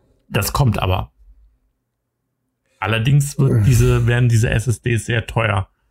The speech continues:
Speaker 1: Also es gibt, glaub ich,
Speaker 2: Mhm.
Speaker 1: nur drei oder vier gerade auf dem Markt, die ungefähr an die Geschwindigkeiten der internen S S D heranreichen.
Speaker 2: Mhm.
Speaker 1: Und die sind schon so um den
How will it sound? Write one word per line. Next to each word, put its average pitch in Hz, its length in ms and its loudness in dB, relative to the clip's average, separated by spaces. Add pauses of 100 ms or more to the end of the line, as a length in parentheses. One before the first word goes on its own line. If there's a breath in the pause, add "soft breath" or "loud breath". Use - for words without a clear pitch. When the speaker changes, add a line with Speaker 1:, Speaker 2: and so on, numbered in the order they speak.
(360)
Speaker 1:
Also 113 160 2
es 110 80 -2
gibt, 156 200 -6
glaub 107 200 4
ich, 107 100 4
Speaker 2:
Mhm. 131 80 4
Speaker 1:
nur 127 220 0
drei 120 260 -2
oder 135 160 0
vier 143 380 -2
gerade 127 260 -2
auf 117 160 -4
dem 110 160 2
Markt, 127 440 0
die 120 440 2 (400)
ungefähr 147 480 0
an 135 80 2
die 127 80 2
Geschwindigkeiten 127 840 0
der 120 400 2 (760)
internen 123 600 0
S - 200 -6
S 123 160 -4
D 127 180 -2
heranreichen. 143 1000 -2 (720)
Speaker 2:
Mhm. 104 320 2
Speaker 1:
Und 120 60 -2
die 120 100 2
sind 120 400 0
schon 127 320 -2
so 123 320 -2
um 120 200 0
den 117 380 0